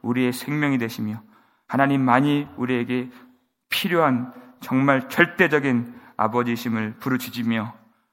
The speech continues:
우리 연약함을 고백하는 복된 아침 될 수 있도록 역사해 주옵소서. 그렇게 주님을 사랑하며 은혜를 구하며 나갈 때 자손 만대까지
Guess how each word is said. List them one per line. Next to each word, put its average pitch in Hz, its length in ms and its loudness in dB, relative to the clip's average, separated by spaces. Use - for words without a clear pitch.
우리 117 200 -4
연약함을 117 480 -2
고백하는 123 640 -4
복된 - 320 -4
아침 117 240 -2
될 110 120 -2
수 120 120 -8
있도록 127 380 -8
역사해 110 500 -8
주옵소서. 110 600 -6
그렇게 143 220 -2
주님을 147 340 0
사랑하며 147 640 4
은혜를 131 260 0
구하며 120 240 0
나갈 113 340 -2
때 120 320 -4
자손 127 380 2
만대까지 123 840 2